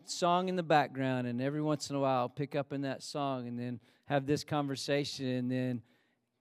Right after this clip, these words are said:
gosh, just look at who God is.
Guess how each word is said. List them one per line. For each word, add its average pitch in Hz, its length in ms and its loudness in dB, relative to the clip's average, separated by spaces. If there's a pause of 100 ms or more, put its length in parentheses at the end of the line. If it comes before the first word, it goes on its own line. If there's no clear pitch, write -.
(460)
gosh, 131 480 -16
just - 320 -14
look 151 220 -10
at 165 60 -12
who 135 140 -8
God - 360 -14
is. - 360 -18